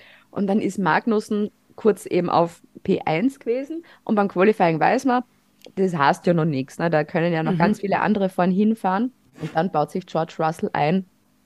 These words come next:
Speaker 1: Dann starten sie das Qualifying wieder und niemand fährt,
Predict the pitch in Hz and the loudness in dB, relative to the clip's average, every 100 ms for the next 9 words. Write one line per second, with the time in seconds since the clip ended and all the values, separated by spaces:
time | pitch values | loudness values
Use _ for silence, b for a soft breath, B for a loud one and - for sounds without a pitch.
0 | _ _ - 180 - 165 170 214 196 185 | _ _ -6 -4 2 2 4 2 0 -2
1 | - - 175 185 185 175 175 185 185 185 | 0 2 4 4 2 2 0 0 0 0
2 | 170 170 175 175 202 208 208 - 165 147 | -2 -2 2 4 4 4 0 0 0 0